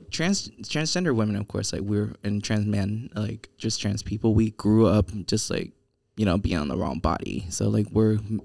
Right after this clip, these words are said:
willing to go the necessary step, you know, to get, to correct our gender dysphoria. Transvestites or cross-dressers, or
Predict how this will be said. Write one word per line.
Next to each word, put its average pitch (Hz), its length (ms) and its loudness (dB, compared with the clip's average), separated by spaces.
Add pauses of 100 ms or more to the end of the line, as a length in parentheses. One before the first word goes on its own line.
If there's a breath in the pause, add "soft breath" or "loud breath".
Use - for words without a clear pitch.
(140)
willing 110 360 -2
to - 100 -6
go 110 340 -2 (140)
the - 80 -6
necessary 107 540 -4
step, 101 320 -6 (140)
you 90 100 -6
know, 90 240 -6
to 76 100 -8
get, - 360 -10
to 104 100 -10
correct 107 420 -6
our 104 140 -4
gender - 500 -10
dysphoria. 110 680 -6 (760 loud breath)
Transvestites 110 840 -4 (200)
or 92 140 -2
cross-dressers, - 920 -4
or 101 220 -2